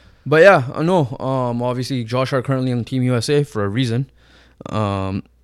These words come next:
yeah, congrats, Josh Hart. Uh, you got your payday. Now, I'm gonna transition this to slightly, 'cause to your Raptors a little bit. Before we get to the Pascal trade rumors, O G Anunoby wants roughly thirty million a year. A,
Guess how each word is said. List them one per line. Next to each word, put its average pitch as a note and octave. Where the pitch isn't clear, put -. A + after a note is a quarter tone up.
yeah, E3
congrats, C3
Josh C#3
Hart. E3+
Uh, G#2+
you G2+
got G#2+
your G#2+
payday. D3+
Now, A#2+
I'm A#2+
gonna B2
transition B2+
this C3
to C#3
slightly, C#3+
'cause B2
to -
your A#2+
Raptors A#2
a F#2+
little G2+
bit. F2+
Before B2
we C#3
get B2+
to C3+
the B2
Pascal A#2+
trade A#2+
rumors, C#3
O D3+
G D#3+
Anunoby D3
wants A#2
roughly B2
thirty A#2+
million A2+
a A2
year. G2
A, C3+